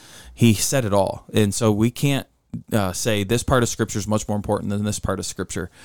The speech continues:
We don't have the right to do that because it all flows from the mouth of Christ.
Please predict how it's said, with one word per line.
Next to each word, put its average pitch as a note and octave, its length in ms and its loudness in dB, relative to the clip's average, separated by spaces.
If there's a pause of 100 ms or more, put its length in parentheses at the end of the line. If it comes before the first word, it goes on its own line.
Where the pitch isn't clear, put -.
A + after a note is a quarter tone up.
(220)
We A#2+ 80 6
don't C3 160 4
have C3 120 2
the A2 100 2
right G#2 160 0
to G2+ 80 -6
do G2 160 -4
that F#2+ 180 -6
because G2+ 300 -4
it - 80 -10
all G#2 240 0
flows G2 340 -4
from G2+ 160 -6
the F#2+ 80 -4
mouth F2 300 -8
of - 140 -10
Christ. - 480 -4